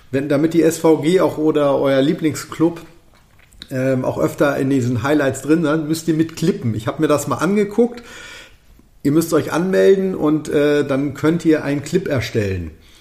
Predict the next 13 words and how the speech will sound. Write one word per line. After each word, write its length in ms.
Geht 320
relativ 400
einfach, 500
schaut 300
das 140
mal 120
an. 220
Es 100
gibt 180
auch 120
eine 100
gute 240
Hilfeseite, 840